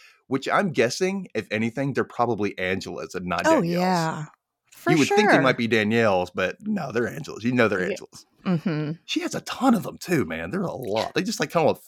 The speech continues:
Speaker 1: fall all, oh, fall down, like,
Speaker 2: Yeah.
Speaker 1: I don't
Speaker 2: I had friends like that, definitely.
Speaker 1: <laughs>
Speaker 2: In the eighties and nineties, I had a couple Barbies, but, man,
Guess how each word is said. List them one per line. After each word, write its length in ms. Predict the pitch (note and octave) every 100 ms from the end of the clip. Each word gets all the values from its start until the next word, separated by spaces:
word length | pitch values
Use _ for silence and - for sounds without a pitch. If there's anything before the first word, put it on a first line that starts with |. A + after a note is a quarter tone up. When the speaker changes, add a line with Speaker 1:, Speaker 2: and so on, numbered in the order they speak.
| -
Speaker 1:
fall 580 | - D#3 D#3 C#3 C#3 - - -
all, 80 | B2
oh, 160 | F2 _ _ _ -
fall 160 | C3+
down, 300 | A2+ G#2+ B2
like, 160 | G2+ E2+ _ _ _ -
Speaker 2:
Yeah. 300 | F3 D#3 D#3
Speaker 1:
I 40 |
don't 140 | G#2 - _ _ - - _ _ _ _ -
Speaker 2:
I 60 | F#3
had 120 | F3+
friends 300 | D#3+ D#3 -
like 160 | D3 -
that, 240 | - - -
definitely. 720 | D#3 - F3+ - G#3+ F#3+ - _ _ _
Speaker 1:
<laughs> 100 | -
Speaker 2:
In 160 | G#3 G3
the 80 | G3
eighties 380 | G#3 G3 G3 G#3+
and 100 | G#3
nineties, 580 | G3+ G3+ G3+ G#3 G#3
I 120 | A3+ D#4
had 140 | D#4+
a 40 | C4
couple 380 | - F#3 E3
Barbies, 580 | F3+ D#3+ E3 D#3+ E3 - -
but, 280 | E3 - _ - _ -
man, 240 | G3 F#3